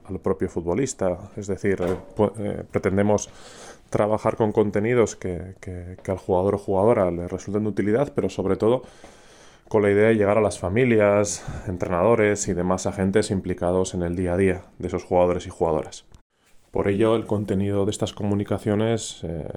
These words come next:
es de muy amplio espectro, versa desde, desde hábitos saludables de alimentación, como, como será la comunicación de este, de este próximo miércoles, hasta la prevención de lesiones, entrenamiento mental, diferentes factores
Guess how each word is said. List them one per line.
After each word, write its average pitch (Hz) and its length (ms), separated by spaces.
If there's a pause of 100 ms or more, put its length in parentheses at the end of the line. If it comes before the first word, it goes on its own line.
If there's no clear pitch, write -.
(140)
es 87 220
de 90 260
muy 98 220
amplio 87 260
espectro, 90 800
versa 87 640
desde, 90 420 (640)
desde 98 400
hábitos 98 400
saludables 98 580
de 104 80
alimentación, 98 760
como, 90 500
como 92 260
será 95 380
la 90 140
comunicación 92 760
de 90 80
este, - 220 (640)
de 101 80
este - 160
próximo 98 360
miércoles, 127 760
hasta - 200
la 76 80
prevención 85 420
de 82 100
lesiones, 101 640
entrenamiento 90 640
mental, 98 720
diferentes 92 460
factores 101 560